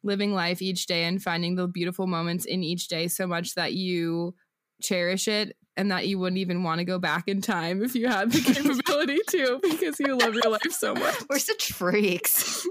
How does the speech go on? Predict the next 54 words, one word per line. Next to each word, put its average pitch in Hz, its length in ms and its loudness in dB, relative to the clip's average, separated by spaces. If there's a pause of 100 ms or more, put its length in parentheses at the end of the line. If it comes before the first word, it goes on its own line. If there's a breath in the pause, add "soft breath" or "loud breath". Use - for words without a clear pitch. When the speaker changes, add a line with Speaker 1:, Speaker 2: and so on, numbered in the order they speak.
Speaker 1:
We're 359 220 4
such 349 300 -2
freaks, 262 260 2
but 254 140 0
honestly, 240 440 2
like, 269 220 0 (420 loud breath)
serious 220 560 2
recommendation 190 960 2 (120)
if 190 200 0
you 202 200 4
have 175 160 2
not 165 200 0
seen 185 140 0
About 160 300 0
Time, 151 320 0
like 165 180 -2
Delaney 151 320 -2
hasn't 165 340 0
'cause 170 80 -8
she - 80 -4
doesn't 165 180 -2
watch 139 220 -4
movies 170 260 0
Speaker 2:
It - 20 4
Speaker 1:
'cause 196 80 0
Speaker 2:
really 208 160 4
Speaker 1:
she's 214 120 2
too 220 80 4
Speaker 2:
teaches 185 200 2
you 156 60 4
Speaker 1:
cool. 170 80 4
Speaker 2:
how, 165 160 4 (200)
it 202 60 2
really 202 180 2
teaches 185 260 0
you 175 80 2
how 165 100 4
to 160 80 0
live. 143 460 0 (120)
Speaker 1:
You, 233 300 2
you 220 120 4
know, 240 120 4
I'm 214 140 2
not 214 200 2
kidding. 170 260 0
Like, 170 160 2
you 202 80 2
should 185 140 0
watch 160 180 0
that 127 120 -2
movie. 101 180 -4
It's - 160 -6
really 98 140 -8
good. - 240 -8